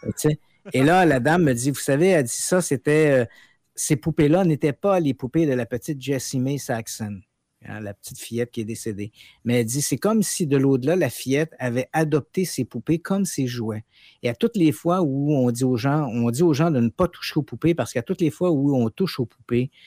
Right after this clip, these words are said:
il y a des manifestations surnaturelles qui se produisent. » Parfait. Donc, on continue le tour du propriétaire et à la toute fin, la curatrice du musée me donne les clés. Elle me dit, « Bon, ben voilà, vous avez le, les lieux sont à vous maintenant. Tournez les images que vous voulez, faites ce que vous voulez.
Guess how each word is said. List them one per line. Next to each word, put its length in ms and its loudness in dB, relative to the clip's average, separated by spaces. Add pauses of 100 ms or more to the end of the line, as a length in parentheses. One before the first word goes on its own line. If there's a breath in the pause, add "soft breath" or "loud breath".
(320 soft breath)
il 60 -2
y 40 2
a 80 4
des 120 2
manifestations 680 -2
surnaturelles 640 -4
qui 100 -12
se 80 -10
produisent. » 640 -14 (480)
Parfait. 380 -10 (460 loud breath)
Donc, 140 -2
on 80 0
continue 320 2
le 60 0
tour 200 4
du 120 -6
propriétaire 680 -2
et 140 0
à 20 4
la 100 2
toute 160 -4
fin, 220 -4 (480 soft breath)
la 140 -2
curatrice 580 0
du 140 -2
musée 340 0
me 140 0
donne 240 2
les 140 2
clés. 340 -2
Elle 80 -2
me 120 0
dit, « 120 -6
Bon, 180 0
ben 160 0
voilà, 400 0
vous 160 -2
avez 240 2
le, 200 2
les 180 0
lieux 180 2
sont 240 -2
à 60 2
vous 160 -2
maintenant. 440 0 (380 loud breath)
Tournez 260 4
les 260 2
images 340 2
que 80 0
vous 120 0
voulez, 420 0
faites 180 -4
ce 60 -16
que 80 -2
vous 200 -2
voulez. 380 0